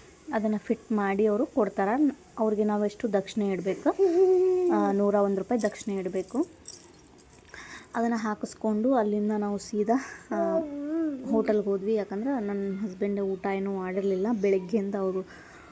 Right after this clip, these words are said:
ಉಪವಾಸನ ಇದ್ರು. ಅದಕ್ಕೆ ಅಲ್ಲಿ ಹೋಗಿ ಅಲ್ಲಿ ಸ್ವಲ್ಪ ತಿಂದು ಅಲ್ಲಿಂದ, ಮ್, ಮನೆಗೆ ಹೋದ್ವಿ. ಆ, ಪಾವ್ ಭಾಜಿ ತೊಗೊಂಡ್ವಿ, ಭಾಳ ದಿವಸ ಆಗಿತ್ತು ಪಾವ್ ಭಾಜಿ ತೊಗೊಂಡಿರಲಿಲ್ಲ, ಅದಕ್ಕೆ ಪಾವ್ ಭಾಜಿ ತೊಗೊಂಡು ನಾನು ಪೂರಿ ತೊಗೊಂಡಿದ್ದೆ.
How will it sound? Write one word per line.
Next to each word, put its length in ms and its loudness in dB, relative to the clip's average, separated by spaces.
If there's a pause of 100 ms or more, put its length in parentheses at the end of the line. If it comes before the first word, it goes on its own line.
(140)
ಉಪವಾಸನ 460 2
ಇದ್ರು. 440 2 (500)
ಅದಕ್ಕೆ 360 0
ಅಲ್ಲಿ 240 2
ಹೋಗಿ 440 2
ಅಲ್ಲಿ 400 -2
ಸ್ವಲ್ಪ 280 -2 (160)
ತಿಂದು 400 2 (380)
ಅಲ್ಲಿಂದ, 560 6
ಮ್, 1120 -2
ಮನೆಗೆ 220 2
ಹೋದ್ವಿ. 400 2 (280)
ಆ, 40 -6
ಪಾವ್ 420 4
ಭಾಜಿ 200 2
ತೊಗೊಂಡ್ವಿ, 440 0
ಭಾಳ 300 0
ದಿವಸ 280 -2
ಆಗಿತ್ತು 340 -4
ಪಾವ್ 380 4
ಭಾಜಿ 200 2
ತೊಗೊಂಡಿರಲಿಲ್ಲ, 800 0 (600)
ಅದಕ್ಕೆ 280 -2
ಪಾವ್ 280 -2
ಭಾಜಿ 180 -2
ತೊಗೊಂಡು 680 -2
ನಾನು 240 -4
ಪೂರಿ 260 2
ತೊಗೊಂಡಿದ್ದೆ. 680 -2